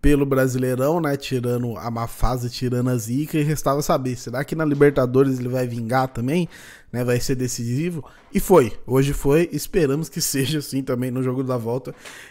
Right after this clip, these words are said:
e em vários outros jogos. É, o Abel foi perguntado aí sobre a recuperação dele, né?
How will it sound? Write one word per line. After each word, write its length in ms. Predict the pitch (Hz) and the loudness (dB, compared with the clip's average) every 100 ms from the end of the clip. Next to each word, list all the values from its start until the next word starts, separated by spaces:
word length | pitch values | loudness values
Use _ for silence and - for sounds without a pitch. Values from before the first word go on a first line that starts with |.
| - | -8
e 60 | 165 | -4
em 40 | |
vários 320 | 135 123 127 131 | 0 0 0 -2
outros 240 | 127 147 | -4 -4
jogos. 360 | 110 69 - - - - - | -4 -10 -16 -18 -20 -20 -16
É, 500 | - 117 120 120 95 - | -6 -2 0 -2 -6 -8
o 840 | - 139 135 135 131 127 120 113 - | -2 0 4 4 4 2 0 -4 -4
Abel 240 | 131 135 | -2 2
foi 240 | 143 175 160 - - 147 | 4 6 4 0 -6 -2
perguntado 520 | 147 143 143 156 143 | 0 0 2 2 2
aí 60 | |
sobre 220 | 139 139 131 | 0 -2 -2
a 40 | |
recuperação 640 | 131 - 131 123 - 143 | -4 -2 -2 -2 -4 -4
dele, 320 | 127 139 180 139 | 0 0 0 0
né? 240 | 135 | -2